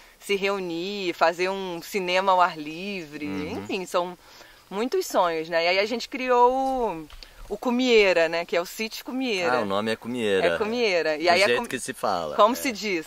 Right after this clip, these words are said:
Speaker 2: Como se diz.
Speaker 1: <laughs> Como se diz. Que é o Cumieira porque a ideia é que a gente faça uma coisa, é, acessível, popular, né? Não tão, é, gourmetizada, assim. E, e aí a gente trabalha, né, com essa parte de construção, né, que somos arquitetos, planejamento de área rural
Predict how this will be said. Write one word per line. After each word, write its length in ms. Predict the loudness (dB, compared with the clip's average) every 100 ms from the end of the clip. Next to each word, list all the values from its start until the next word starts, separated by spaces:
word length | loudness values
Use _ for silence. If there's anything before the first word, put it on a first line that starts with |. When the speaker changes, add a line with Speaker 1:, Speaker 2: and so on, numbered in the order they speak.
| -6
Speaker 2:
Como 160 | -8
se 140 | -6 -8
diz. 240 | -8 -2
Speaker 1:
<laughs> 0 |
Como 180 | 0 0
se 160 | -2 -6
diz. 280 | -6 -8 -10 -20 -20 -4
Que 80 | 0
é 20 |
o 60 | 2
Cumieira 440 | 2 0 2 2
porque 240 | 0 -2 0
a 60 |
ideia 460 | 0 2 4 6 4
é 20 |
que 80 | 0
a 60 | -6
gente 240 | -8 -4
faça 320 | 2 2 2
uma 100 | -4
coisa, 400 | -2 -4 -2 -2 -4 -14 0
é, 80 | 2
acessível, 760 | 2 0 -4 -4 -4 0 0 2
popular, 640 | -2 0 4 6 6 2
né? 180 | 0 0
Não 220 | -2 0
tão, 420 | 2 2 0 -6 -16 -20 -10
é, 160 | 0 0
gourmetizada, 1000 | 0 0 -2 -4 -8 0 4 4 2 -2
assim. 440 | -6 -10 -10 -10 -12 -18 -20 -16 -8
E, 560 | -6 -6 -6 -8 -8 0
e 100 | 2
aí 160 | 2
a 40 | -2
gente 220 | -6 0
trabalha, 340 | 2 4 2 2
né, 80 | -2
com 60 |
essa 160 | -4 -2
parte 360 | 0 0 -2
de 140 | -14 -10
construção, 680 | -8 -8 -12 -2 2 4 2
né, 120 | -2
que 80 | -4
somos 240 | -6 -4
arquitetos, 640 | -6 -6 -4 2 2 2
planejamento 580 | -4 -6 -4 -4 -6 -4
de 80 | -2
área 160 | 0 -2
rural 520 | -2 2 2 2